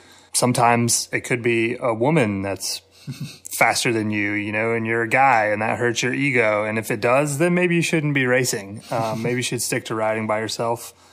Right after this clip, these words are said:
or go home and train and get faster. And then, you know, you won't have to worry about people passing you.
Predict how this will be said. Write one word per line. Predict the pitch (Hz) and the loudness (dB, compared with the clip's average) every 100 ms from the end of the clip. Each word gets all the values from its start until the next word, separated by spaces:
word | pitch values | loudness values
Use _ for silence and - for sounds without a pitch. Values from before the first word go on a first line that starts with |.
| _ - | _ -4
or | 123 | -2
go | 110 135 135 | 4 4 6
home | 139 143 | 4 4
and | 131 127 | 2 0
train | - 135 135 | 2 2 4
and | 131 127 123 | 2 2 0
get | 120 123 | 0 0
faster. | 135 135 127 110 104 | 2 2 0 -2 -4
And | 104 | -4
then, | 110 110 107 110 - | -4 -4 -4 -6 -6
you | 117 110 | -4 -2
know, | |
you | 110 113 | -2 0
won't | 120 | 0
have | 135 | -2
to | 113 | -2
worry | 104 | -2
about | 107 - | -4 -4
people | 113 110 | -6 -4
passing | 120 113 113 104 | 0 0 -2 -6
you. | 104 | -8